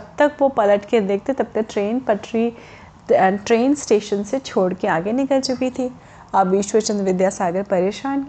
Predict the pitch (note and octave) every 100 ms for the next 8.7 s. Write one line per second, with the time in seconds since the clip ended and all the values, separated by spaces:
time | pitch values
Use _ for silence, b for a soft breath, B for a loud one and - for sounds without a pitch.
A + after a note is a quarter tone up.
0 | - F#3+ F3 G3+ A3+ C4 C4+ C#4 C4 C4+
1 | - B3 A#3+ B3 A#3+ A#3 A#3 C4 B3 A#3+
2 | - D#4+ B B B G#3 G#3 A3+ G#3+ G#3+
3 | G#3 G3+ G3+ D#4 F#4 D#4 A3 A#3 C4 C4+
4 | C4 B3 C#4+ C#4+ C4+ C#4+ C#4+ F#4+ B B
5 | B B - E4 D#4+ C#4 B3+ A3 G#3 F#3+
6 | F#3+ - G#3+ A#3+ A#3+ A#3 B3+ A#3+ B3+ B3+
7 | G#3+ G3+ G#3+ G#3+ C4 B3+ A#3+ B3 - C4
8 | B3 A3 F#3 F#3+ G#3 G3+